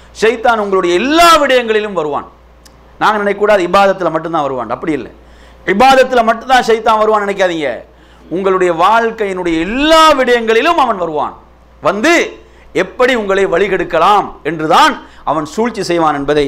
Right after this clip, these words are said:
அல்லாஹ்வுடைய தூதர் ஸல்லல்லாஹு அலைஹி வஸல்லம் சொல்கிறார்கள். எனவே நறுமையான சகோதரர்களே, நாம் ரப்பிடம் அதிகம் அதிகம் பாதுகாப்பு தேடிக்கொண்டே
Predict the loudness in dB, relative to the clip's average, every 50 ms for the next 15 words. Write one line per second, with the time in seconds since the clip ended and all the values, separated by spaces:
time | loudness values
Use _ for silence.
0 | -4 -8 -12 -12 -8 -4 0 2 2 2 2 2 -2 -4 -4 -4 -2 -2 0 0
1 | -2 -2 -2 -2 -2 -2 0 2 2 2 2 0 -2 -4 -6 -8 -10 -10 -10 -8
2 | -6 -4 -4 -4 -4 -6 -10 -12 -14 -20 -20 -20 -18 -8 -4 -2 0 0 0 0
3 | 0 0 0 0 0 0 0 0 -2 -2 -4 -6 -2 -2 0 0 0 0 0 -2
4 | -4 -6 -10 -14 -20 -20 -20 -20 -14 -6 -2 0 2 2 2 2 0 0 0 -2
5 | -2 0 2 2 2 0 0 -2 0 0 0 0 2 0 0 0 2 2 2 2
6 | 2 -2 -14 -20 -20 -10 -4 0 0 2 2 2 0 0 -2 -2 -6 -8 -6 -4
7 | -4 -4 -4 -6 -6 -6 -6